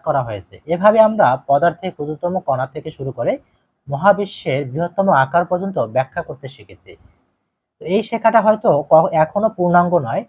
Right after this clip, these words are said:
বিজ্ঞানীরা সেটাকে পূর্ণাঙ্গ করার চেষ্টা করে যাচ্ছেন। যে কোনো, আহ, যেন কোনো একদিন অত্যন্ত অল্প সম-, কিছু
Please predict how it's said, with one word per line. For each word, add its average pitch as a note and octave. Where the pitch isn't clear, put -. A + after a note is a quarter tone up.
বিজ্ঞানীরা D#3+
সেটাকে E3
পূর্ণাঙ্গ G3+
করার G3
চেষ্টা C#3+
করে B2+
যাচ্ছেন। G#2
যে C#3+
কোনো, G3
আহ, D3
যেন E3+
কোনো G3
একদিন F#3+
অত্যন্ত G#3
অল্প F#3+
সম-, D3+
কিছু D#3+